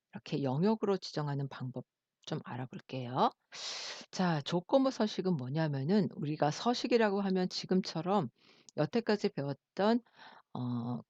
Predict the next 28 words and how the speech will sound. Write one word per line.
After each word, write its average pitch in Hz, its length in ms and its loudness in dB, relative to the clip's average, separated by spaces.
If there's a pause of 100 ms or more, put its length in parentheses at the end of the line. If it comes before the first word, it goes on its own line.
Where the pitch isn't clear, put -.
글자, 180 720 2
그러니까 151 160 -2
글꼴의 180 1040 4 (100)
아 190 160 -6
뭐 127 160 -8
색이라든가 147 840 2 (380)
아니면 139 480 0
테두리 240 560 2 (140)
뒤에 151 300 -2
배경색 147 680 0 (520)
이런 185 240 4
거 170 80 2
바꾸는 190 520 2
걸 170 140 4
우리가 135 260 -4
보통 131 300 -8
소-, 233 180 0 (180)
서식이라고 226 640 -2
하는데요. 135 540 0 (440)
조건부 202 460 0
서식은 196 600 0 (220)
"조건에 214 580 4
맞는 156 360 4
값을 226 300 0
찾아서 180 520 0
거기에다 139 420 -4
서식을 226 440 -2
적용시켜라." 147 800 -2